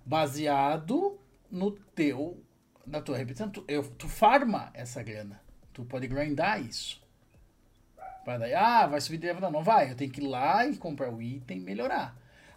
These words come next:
Mas tu fazer uma analogia, se tu parar pra olhar, o que que difere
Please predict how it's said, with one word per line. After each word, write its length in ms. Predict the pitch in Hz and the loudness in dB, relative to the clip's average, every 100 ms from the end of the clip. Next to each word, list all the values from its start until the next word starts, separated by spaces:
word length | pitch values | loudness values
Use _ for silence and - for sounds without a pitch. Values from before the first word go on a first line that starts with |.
| - | 0
Mas 220 | 240 - | 0 2
tu 140 | 233 | 0
fazer 360 | - 190 120 135 | 2 2 2 -2
uma 160 | 135 | -2
analogia, 520 | 123 117 117 110 - 151 | -2 -2 -6 -8 -8 -10
se 80 | |
tu 60 | - | -6
parar 220 | 135 117 | -4 -4
pra 120 | 120 | -4
olhar, 380 | 110 147 233 220 - | -4 -2 -2 -4 -12
o 140 | 190 | -12
que 200 | - 294 | -2 0
que 100 | 294 | 0
difere 480 | 285 196 226 214 | 0 0 0 2